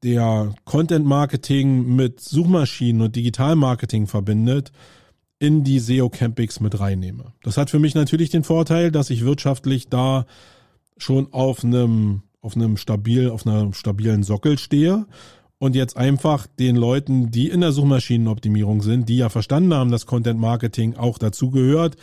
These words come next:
dass ich die an zwei Tagen mit diesem Thema noch verbinden kann und man sich bei sechs Sessions dann immer noch entscheiden kann, w-, in welche Session gehe ich jetzt rein? Gehe ich rein in seo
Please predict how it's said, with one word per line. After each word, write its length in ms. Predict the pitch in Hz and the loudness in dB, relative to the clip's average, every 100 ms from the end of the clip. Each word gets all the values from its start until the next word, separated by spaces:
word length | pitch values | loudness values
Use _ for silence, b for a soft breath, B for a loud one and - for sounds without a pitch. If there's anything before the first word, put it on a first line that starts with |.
| B B B - | B B B -6
dass 200 | 120 113 | -4 -4
ich 140 | - | -2
die 160 | 147 147 | -2 0
an 140 | 123 | 0
zwei 280 | - 127 147 | 0 0 0
Tagen 680 | 147 131 135 143 147 139 131 b b b b | 0 0 0 0 0 -2 -4 b b b b
mit 200 | 135 139 | -2 0
diesem 320 | 143 131 131 | -2 0 0
Thema 480 | 120 120 123 127 123 | 0 0 2 2 2
noch 340 | 120 117 - - | 2 0 -6 -18
verbinden 540 | - 117 104 135 175 170 | -8 -4 0 2 2 2
kann 400 | - 147 180 180 B B B | 0 -2 -2 -4 B B B
und 300 | - 131 127 | -2 0 0
man 180 | 127 127 | 0 2
sich 220 | 120 117 | 0 -2
bei 100 | 120 | 0
sechs 320 | 107 123 - | 0 -2 -4
Sessions 480 | - 127 - 135 120 | -2 -2 0 -2 0
dann 300 | 127 120 117 - | 0 0 0 -2
immer 220 | 156 190 | 0 2
noch 160 | 151 120 | 2 0
entscheiden 480 | 123 - 113 113 117 | -2 -2 0 0 0
kann, 400 | 123 117 117 113 | 0 0 -2 -4
w-, 300 | 113 104 - | -10 -12 -4
in 160 | 113 110 | -2 0
welche 320 | 117 123 110 | 0 0 -2
Session 340 | - 120 117 | -2 -4 -2
gehe 80 | 113 | -2
ich 80 | 107 | -2
jetzt 200 | 113 147 | -4 -2
rein? 220 | 175 113 | 0 0
Gehe 120 | 104 | -2
ich 160 | 98 92 | -4 -2
rein 180 | 98 101 | -2 -2
in 140 | 104 | -2
seo 340 | 107 135 180 | 0 0 0